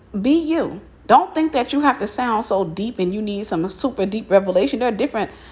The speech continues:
levels of writers. Get my book, Microscribology. Um, go to Amazon dot com, get Microscribology. I talk about the different levels of writers. You may be a surface level writer, and a surface level writer actually gra-, garners more attention than a deep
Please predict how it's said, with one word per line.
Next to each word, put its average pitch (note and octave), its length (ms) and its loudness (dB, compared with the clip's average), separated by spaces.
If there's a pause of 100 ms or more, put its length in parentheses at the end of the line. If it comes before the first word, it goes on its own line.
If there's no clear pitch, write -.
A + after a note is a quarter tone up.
(140)
levels G3 500 4
of F3 120 -2
writers. E3 380 2
Get B3+ 140 0
my C4+ 120 6
book, A#3+ 200 -2
Microscribology. F#3+ 1120 2 (360)
Um, F#3+ 420 4 (140)
go G#3+ 220 6
to C#4 260 2
Amazon A#3 460 2
dot G#3+ 240 2
com, G3+ 420 4 (300)
get G#3 180 4
Microscribology. G3+ 1120 4
I G#3 60 0
talk C4 220 2
about G#3+ 180 0
the F#3+ 80 -2
different G3 360 -2
levels F#3 360 -2
of E3+ 100 -4
writers. G3 340 2
You A3 120 -4
may A3 100 0
be G#3+ 140 -2
a G#3 60 2
surface G3 360 -2
level F#3 300 0
writer, A#3 360 2 (380)
and G#3 140 6
a G#3+ 40 6
surface B3 380 4
level G3+ 300 4
writer G3 480 0 (380)
actually B3+ 380 2
gra-, F#3+ 420 4 (200)
garners G#3+ 420 4
more G3+ 260 6
attention G3+ 520 2
than F#3+ 140 4
a F3+ 80 6
deep F3 420 -6